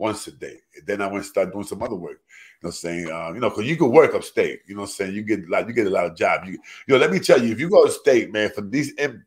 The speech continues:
guys that go upstate that don't got no trades,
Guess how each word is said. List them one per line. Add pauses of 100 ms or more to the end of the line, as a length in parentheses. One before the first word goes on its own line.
(120)
guys
that
go
upstate
that
don't
got
no
trades,